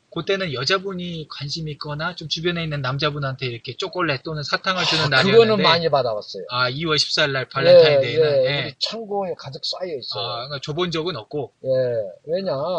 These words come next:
Speaker 1: 화이트데이 때 줘본 적은 없고 발렌타인데이 때 받아본.
Speaker 2: 받아본, 받-, 이건
Speaker 1: 아,
Speaker 2: 말도 못해요.
Speaker 1: 지금 창고가 하나 있고.
Speaker 2: 예, 저기
Speaker 1: 초콜릿
Speaker 2: 저,
Speaker 1: 창고가 있고.
Speaker 2: 예, 책에도 밝혔-, 밝혔다시피.
Speaker 1: 아.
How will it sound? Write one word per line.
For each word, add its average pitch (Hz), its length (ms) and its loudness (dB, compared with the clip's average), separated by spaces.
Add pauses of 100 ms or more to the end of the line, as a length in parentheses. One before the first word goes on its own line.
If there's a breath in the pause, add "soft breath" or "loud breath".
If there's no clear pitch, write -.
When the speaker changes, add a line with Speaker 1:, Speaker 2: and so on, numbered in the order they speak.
(120)
Speaker 1:
화이트데이 170 440 -4
때 165 100 -8
줘본 160 300 -6
적은 147 240 -4
없고 131 320 -10 (260)
발렌타인데이 131 600 -6
때 135 80 -12
받아본. 135 320 -2
Speaker 2:
받아본, 240 400 4 (200)
받-, - 440 -4
이건 - 300 0
Speaker 1:
아, - 20 0
Speaker 2:
말도 139 260 0 (460)
못해요. 131 120 -4
Speaker 1:
지금 151 160 -4
창고가 175 420 -2
하나 147 120 -2
있고. 117 360 -12 (100)
Speaker 2:
예, 131 560 2
저기 - 160 -2
Speaker 1:
초콜릿 160 260 0
Speaker 2:
저, 151 80 4
Speaker 1:
창고가 139 300 2
있고. 170 180 -8
Speaker 2:
예, 180 260 4
책에도 196 440 -2
밝혔-, 135 500 -10
밝혔다시피. 143 880 -6
Speaker 1:
아. 139 220 0